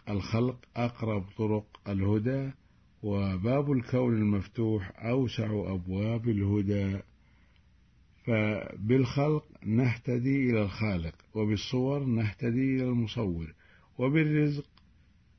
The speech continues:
نهتدي إلى الرزاق، وبالعظمة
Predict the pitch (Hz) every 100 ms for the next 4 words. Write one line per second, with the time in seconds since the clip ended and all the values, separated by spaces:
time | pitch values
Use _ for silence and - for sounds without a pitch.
0 | _ _ _ _ _ - 123 113 - 110
1 | 110 113 110 - - 117 113 120 123 120
2 | 104 110 104 101 - - _ _ _ _
3 | _ _ - _ _ _ - _ _ _
4 | _ _ _ - _ - - - _ _
5 | - - - - - - - - - _
6 | - - - _ - _ - - 117 104
7 | 107 98 110 110 107 104 92